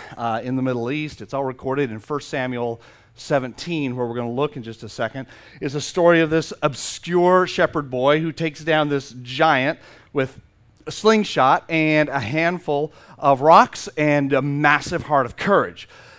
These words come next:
Uh, b-, but the interesting thing about this is this battle, a lot of times we focus on David and say, "Hey, I'm not really gonna focus on him because I wanna take a look at s-,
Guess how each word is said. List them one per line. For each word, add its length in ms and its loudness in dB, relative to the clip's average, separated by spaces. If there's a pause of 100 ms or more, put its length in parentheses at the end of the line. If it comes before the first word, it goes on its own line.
(120)
Uh, 260 4
b-, 160 -10
but 160 -6
the 100 2
interesting 380 0
thing 160 2
about 240 4
this 180 -2
is 120 -6
this 180 -6
battle, 680 4 (140)
a 20 -4
lot 140 4
of 80 2
times 160 0
we 80 0
focus 420 2
on 140 0
David 220 2
and 100 -2
say, 140 -2
"Hey, 60 4
I'm 100 2
not 160 2
really 160 0
gonna 140 2
focus 420 0
on 160 2
him 220 0 (340)
because 260 4
I 220 2
wanna 180 4
take 180 -2
a 60 2
look 220 0
at 80 2
s-, 180 -2